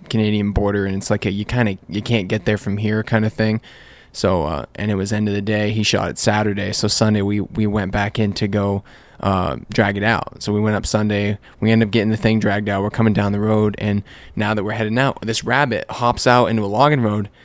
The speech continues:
and then all of a sudden starts, like, running right at the vehicles, and we're all like, "What is going on?" He ho-, he gets, you know, a couple,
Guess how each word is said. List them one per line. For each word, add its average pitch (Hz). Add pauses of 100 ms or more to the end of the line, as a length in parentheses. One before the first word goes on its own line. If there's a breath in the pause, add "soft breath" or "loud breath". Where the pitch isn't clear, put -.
(220 soft breath)
and 117
then 120
all 120
of 123
a -
sudden 127
starts, 117
like, 107 (400 soft breath)
running 110
right 117
at 120
the 107
vehicles, 117
and 113
we're 117
all 120
like, 110 (120)
"What 123
is 127
going 123
on?" 123 (360 loud breath)
He 110
ho-, 113
he 110 (220)
gets, 113
you 113
know, 95
a 104
couple, 107